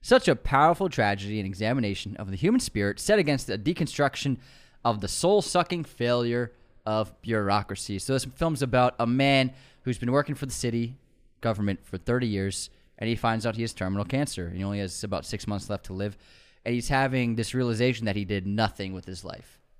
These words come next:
He just, he never missed a day of work. He never wasn't just in the office. And so now he's trying to find a reason to live or something to,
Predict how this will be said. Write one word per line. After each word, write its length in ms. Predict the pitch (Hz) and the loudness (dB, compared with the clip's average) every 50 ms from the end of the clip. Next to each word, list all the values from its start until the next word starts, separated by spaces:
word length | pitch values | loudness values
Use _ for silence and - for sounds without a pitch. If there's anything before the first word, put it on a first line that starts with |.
| _ _ _ | _ _ _
He 120 | - 110 | -10 -8
just, 160 | 101 107 104 | -8 -8 -10
he 180 | 113 - 120 131 | -12 -4 0 0
never 300 | 127 135 151 160 151 151 | 4 6 6 6 6 6
missed 320 | 139 139 143 139 - - | 4 4 2 0 0 -2
a 40 | 127 | -2
day 240 | 113 104 117 120 117 | 2 4 4 4 4
of 140 | 110 98 98 | 4 2 0
work. 440 | 104 110 113 113 113 107 - - - - _ _ _ _ _ _ | 2 4 4 4 4 2 0 -8 -18 -20 _ _ _ _ _ _
He 140 | - 123 117 | -8 -6 -2
never 260 | 127 135 131 131 120 | 0 0 0 0 -2
wasn't 460 | 107 104 107 117 117 110 117 110 98 | -2 0 4 4 4 4 4 0 0
just 360 | - 117 107 98 - - - - | 0 0 0 0 0 -6 -8 -4
in 140 | - 117 110 | -2 -2 0
the 140 | 107 104 98 | 0 -2 0
office. 580 | 98 98 92 - - 107 104 - - - - - - _ _ _ _ _ _ - | -2 -2 -4 -4 -8 -8 -8 -8 -12 -16 -16 -18 -20 _ _ _ _ _ _ -8
And 100 | 120 - | -6 0
so 80 | - | 2
now 200 | 131 131 131 131 | 4 6 6 6
he's 120 | 135 131 - | 6 4 2
trying 220 | - 139 123 120 | 2 2 2 2
to 60 | 113 | 0
find 260 | - - 127 120 113 | 0 0 0 0 0
a 20 | 107 | -2
reason 380 | 98 95 104 107 101 95 104 95 | -4 -4 -4 -4 -4 -4 -4 -4
to 100 | - 101 | -4 -6
live 320 | 92 98 113 120 117 101 104 | -4 -2 0 0 0 0 -2
or 100 | 95 90 | -6 -4
something 380 | - 120 110 98 - 113 101 | -2 -4 -4 -4 -4 -6 -6
to, 340 | - - - 104 101 98 | -6 -6 -6 -4 -4 -4